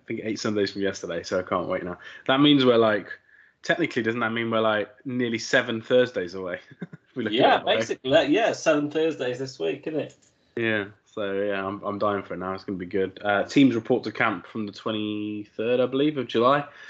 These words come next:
Speaker 1: Um, so we'll start hearing all the camp news coming out, battling for positions.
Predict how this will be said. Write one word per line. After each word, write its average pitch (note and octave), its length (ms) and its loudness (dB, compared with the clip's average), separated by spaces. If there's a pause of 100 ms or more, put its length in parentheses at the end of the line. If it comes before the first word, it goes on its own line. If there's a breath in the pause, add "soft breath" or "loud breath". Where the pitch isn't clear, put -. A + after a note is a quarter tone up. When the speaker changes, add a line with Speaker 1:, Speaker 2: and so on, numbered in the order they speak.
(280 loud breath)
Speaker 1:
Um, G2 560 -2
so - 180 -4
we'll G2+ 120 0
start G2 320 0
hearing G2 160 0
all F#2 80 -2
the F#2 60 -8
camp G2+ 340 -4
news F#2+ 180 -8
coming G2 240 -6
out, F#2 380 -6
battling F#2+ 320 -2
for - 80 -20
positions. F2+ 840 -8